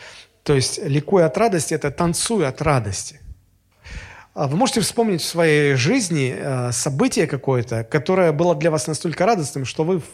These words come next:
пляс пустились, вот танцевать начали? А? А, <laughs> да, ну, видите, только у одного человека.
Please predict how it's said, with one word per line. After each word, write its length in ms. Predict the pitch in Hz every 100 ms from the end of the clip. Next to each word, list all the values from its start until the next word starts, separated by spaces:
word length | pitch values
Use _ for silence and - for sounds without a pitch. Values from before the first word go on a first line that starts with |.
| - _ _
пляс 340 | 160 156 113
пустились, 600 | - 113 - 110 104 - -
вот 200 | 135 135
танцевать 560 | 143 139 - 156 110 101
начали? 260 | 92 - _ _ _ _ - - - -
А? 160 | 156 147 - - _ _ _ _
А, 520 | - 165 135 135 151 165
<laughs> 20 |
да, 380 | 131 135 170 151
ну, 240 | 147 185 170 175 160
видите, 240 | 165 196 139
только 200 | 156 170
у 20 |
одного 240 | 151 175
человека. 500 | 170 180 180 156 110